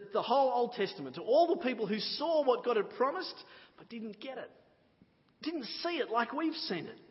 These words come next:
And so with this litany, this list of faithful ones through the Old Testament who've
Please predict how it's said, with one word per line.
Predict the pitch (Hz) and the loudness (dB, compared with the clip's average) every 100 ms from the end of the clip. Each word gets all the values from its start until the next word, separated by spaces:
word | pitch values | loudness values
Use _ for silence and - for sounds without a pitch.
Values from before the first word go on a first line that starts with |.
| _ _ _ _ _ _ _ _ _ _ _ _ _ _ _ _ - | _ _ _ _ _ _ _ _ _ _ _ _ _ _ _ _ -6
And | 202 | -4
so | 254 | -2
with | 240 | -2
this | 208 - - 185 | -4 -8 -8 -2
litany, | 233 285 - 247 175 | 2 2 0 -2 -2
this | 139 160 | -2 -4
list | 202 202 277 311 - - 185 | -4 -4 -2 -2 -4 -6 -4
of | 160 - - | -4 -4 -2
faithful | 294 277 - 208 180 | -2 -4 -4 -2 -2
ones | 170 147 - - | -2 -4 -8 -6
through | 262 | -4
the | 190 | 0
Old | 196 185 | 0 0
Testament | 254 254 - 131 202 - - - - | -4 -8 -10 -12 -14 -16 -20 -20 -4
who've | 220 233 | -2 -2